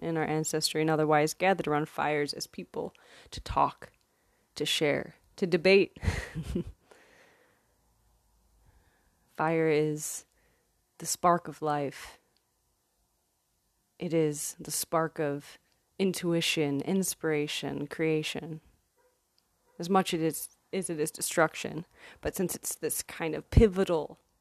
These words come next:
balancing force that purifies,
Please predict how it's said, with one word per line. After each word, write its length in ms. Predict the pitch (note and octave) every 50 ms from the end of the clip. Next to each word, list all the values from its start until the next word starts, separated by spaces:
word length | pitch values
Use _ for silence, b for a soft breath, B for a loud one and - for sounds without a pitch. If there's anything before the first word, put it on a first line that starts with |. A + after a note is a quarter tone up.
| _ _ _ _ _ _ _ _ _ _
balancing 600 | - F#3 F#3 F#3+ G3+ G3 G3 F#3+ - - F3 E3
force 460 | E3 - - E3 D#3 D3 C3+ D#3 - -
that 220 | - D3 - -
purifies, 960 | - - F3+ E3+ E3+ E3 - - - D3 - - - - - - - - -